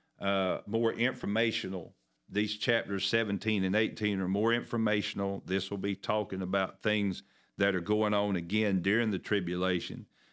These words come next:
And then when we get over into verse, chapter nineteen and verse twenty, you're gonna start seeing the church emerge again,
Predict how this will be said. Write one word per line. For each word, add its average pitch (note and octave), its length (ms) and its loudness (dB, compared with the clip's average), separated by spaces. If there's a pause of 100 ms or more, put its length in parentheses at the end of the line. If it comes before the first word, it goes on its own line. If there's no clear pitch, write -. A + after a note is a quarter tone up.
(140)
And E2+ 120 -2
then G#2 360 2
when G2 180 -2
we G2+ 100 -2
get A2 200 2
over A2+ 220 2
into A2 200 0
verse, G#2 420 0
chapter G2+ 400 0
nineteen A#2 640 0
and A2 100 -4
verse G#2+ 220 0
twenty, A2+ 520 -2 (400)
you're F#2+ 200 0
gonna G2+ 200 2
start - 380 0
seeing A2 320 2
the F#2+ 100 0
church - 460 -2
emerge G2 420 -2
again, A2+ 520 -2